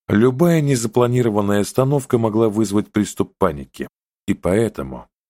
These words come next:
завибрировал телефон, вырвав Лизу из воспоминаний. Она глянула на экран,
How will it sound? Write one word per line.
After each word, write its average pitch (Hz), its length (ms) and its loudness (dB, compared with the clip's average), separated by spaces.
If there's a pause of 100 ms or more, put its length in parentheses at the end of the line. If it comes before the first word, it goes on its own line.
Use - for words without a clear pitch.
(160)
завибрировал 135 840 2
телефон, 104 600 0
вырвав 120 480 0
Лизу 80 480 -2
из 82 160 -4
воспоминаний. 80 840 -6 (560)
Она 147 300 4
глянула 120 480 2
на 98 180 2
экран, 69 440 -4